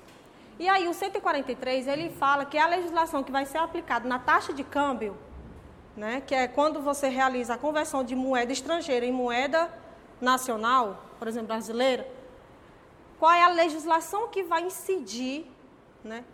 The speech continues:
ne-, nessa, nesse, nesse momento que está sendo realizado esse lançamento? É a legislação do fato gerador. E o fato gerador é o momento que foi convertido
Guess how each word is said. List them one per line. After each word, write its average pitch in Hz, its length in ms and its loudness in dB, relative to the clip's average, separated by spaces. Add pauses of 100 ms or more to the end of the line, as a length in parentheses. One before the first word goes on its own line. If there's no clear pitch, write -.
ne-, 269 340 2
nessa, 302 580 0
nesse, 294 400 -2
nesse 294 240 0
momento 330 480 -4
que 302 120 -10
está 285 180 -6
sendo 285 240 -4
realizado 277 680 -2 (280)
esse 285 200 -6
lançamento? 269 720 -4 (640)
É 254 100 0
a 254 60 4
legislação 262 640 -2
do 359 100 -6
fato 330 340 0
gerador. 302 540 -4 (240)
E 269 160 -4
o 302 60 -6
fato 302 340 0
gerador 269 720 0
é 294 80 0
o 285 60 -2
momento 330 500 -2
que 359 140 -6
foi 320 240 -2
convertido 349 920 -4